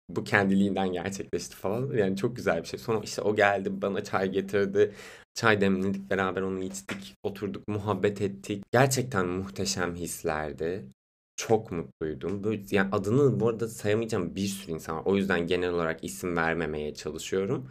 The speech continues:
Çünkü çok fazla insan var. Hepsini çok seviyorum. Hiç kimseyi kırmak istemiyorum.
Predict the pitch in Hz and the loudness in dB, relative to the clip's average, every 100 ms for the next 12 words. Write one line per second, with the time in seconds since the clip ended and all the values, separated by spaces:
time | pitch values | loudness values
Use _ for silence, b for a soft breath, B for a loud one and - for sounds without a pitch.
0 | - - 131 127 131 180 202 196 - 117 | -6 2 4 4 4 2 2 0 4 4
1 | 120 - 151 151 151 139 135 127 127 131 | 4 2 2 4 4 4 2 2 2 4
2 | 131 120 123 - 131 127 123 - 127 127 | 2 0 -2 -2 -2 0 -2 -2 -2 2
3 | 127 127 127 - 113 - 123 120 110 120 | 4 4 2 -4 -4 -2 -2 -2 -2 -2
4 | 127 - - 123 131 131 127 131 131 | -4 -8 -4 0 2 4 2 0 -6